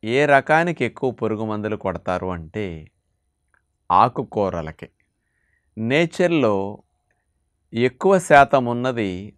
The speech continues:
ఆకులే. కాయలు కానీ, దుంపలు కానీ, పండ్లు కానీ, పువ్వులు కానీ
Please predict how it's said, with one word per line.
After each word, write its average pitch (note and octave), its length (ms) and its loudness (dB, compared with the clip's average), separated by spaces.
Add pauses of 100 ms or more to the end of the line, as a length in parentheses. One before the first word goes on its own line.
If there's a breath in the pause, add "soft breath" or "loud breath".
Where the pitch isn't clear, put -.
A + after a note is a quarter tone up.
(160)
ఆకులే. F#2 480 -6 (1120)
కాయలు C#3 400 6
కానీ, A2 380 0
దుంపలు A2 500 -2
కానీ, G2 520 -4 (280)
పండ్లు C#3 320 0
కానీ, A2 320 2
పువ్వులు G#2+ 440 -4
కానీ G2 240 -4